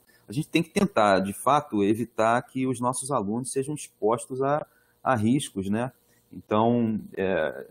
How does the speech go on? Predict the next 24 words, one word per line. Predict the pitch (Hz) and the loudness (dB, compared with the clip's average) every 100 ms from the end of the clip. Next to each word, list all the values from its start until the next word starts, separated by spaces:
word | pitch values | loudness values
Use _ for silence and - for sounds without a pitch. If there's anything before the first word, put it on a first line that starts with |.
| - | -14
a | 104 | -8
gente | 113 127 | -6 -4
tem | 156 | -4
que | 170 | -2
colocar | - 110 - 98 | 2 2 4 2
isso | 92 - | 2 0
nas | 95 | 0
diretrizes, | 104 92 - 113 135 98 - - | 2 2 2 -2 0 -2 -8 -6
é, | 87 82 69 | -2 -2 -2
é | 92 | -2
um, | 98 - | -4 -2
é | |
um, | 110 123 101 | -2 -2 -4
é | 113 | 0
uma | 135 | 0
bo-, | 107 - | 0 2
é | 127 | 4
uma | 131 | 4
bom | 131 190 | 4 2
apon-, | 185 170 | 2 0
é | 131 | -2
um | 127 | -2
bom | 113 170 | 0 -2
apontamento. | - 170 175 104 87 82 - | -2 -4 -4 -2 -2 -2 -6